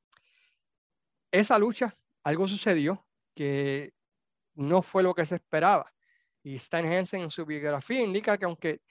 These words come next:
Scott Hall tenía el look, estaba demasiado de verde. Y en esa lucha se probó que todavía no estaba listo para poder cargar la compañía. Eso llevó a que los planes en la I W A de darle el título mundial cambiaran, porque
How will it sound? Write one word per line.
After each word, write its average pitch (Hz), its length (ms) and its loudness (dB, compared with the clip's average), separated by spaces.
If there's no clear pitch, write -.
Scott 190 320 4
Hall 202 160 4
tenía 175 300 2
el 202 160 2
look, 175 300 2
estaba 170 420 2
demasiado 170 560 0
de 156 160 2
verde. 165 420 2
Y 180 100 -2
en 180 120 0
esa 185 200 0
lucha 190 260 0
se 185 160 -2
probó 160 460 0
que 151 120 -8
todavía 139 460 -2
no 160 60 0
estaba 160 380 2
listo - 520 -2
para 139 200 4
poder 139 340 2
cargar 143 340 4
la 147 120 4
compañía. 131 760 0
Eso 123 200 -4
llevó 160 300 6
a 165 80 4
que 165 100 -4
los 151 140 -6
planes 196 420 2
en 190 120 -10
la 156 140 0
I 156 60 2
W 185 420 2
A 190 60 -6
de 135 100 0
darle 151 220 4
el 170 100 2
título 175 300 -4
mundial 151 460 -2
cambiaran, 151 500 2
porque 143 320 -10